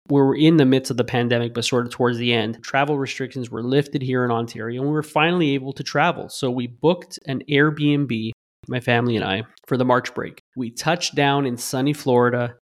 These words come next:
We pulled up to the house that we just rented, and I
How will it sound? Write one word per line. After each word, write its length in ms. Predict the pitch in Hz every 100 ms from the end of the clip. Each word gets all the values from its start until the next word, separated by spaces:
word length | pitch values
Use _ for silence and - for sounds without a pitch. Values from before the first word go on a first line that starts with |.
| _ -
We 120 | 127
pulled 420 | - - 143 143
up 340 | 135 135 - _ -
to 80 |
the 120 | 123 113
house 260 | 131 131
that 140 | - 110
we 120 | 120
just 380 | - 175 175 -
rented, 500 | 127 123 135 123 - _ 233
and 180 | 135 127
I 180 | 123